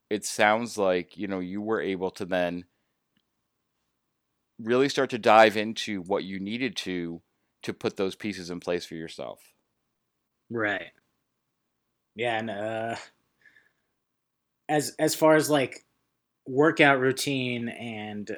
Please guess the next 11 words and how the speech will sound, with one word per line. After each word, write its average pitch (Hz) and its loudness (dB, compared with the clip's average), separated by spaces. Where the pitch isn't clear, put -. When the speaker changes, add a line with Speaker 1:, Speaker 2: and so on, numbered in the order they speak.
Speaker 2:
uh, 101 -10
the 123 -4
vanity 123 -2
of, 107 -8
like, 107 -6
wanting 117 -4
to 107 -6
look 113 -2
a 131 -2
certain 107 -4
way 101 -10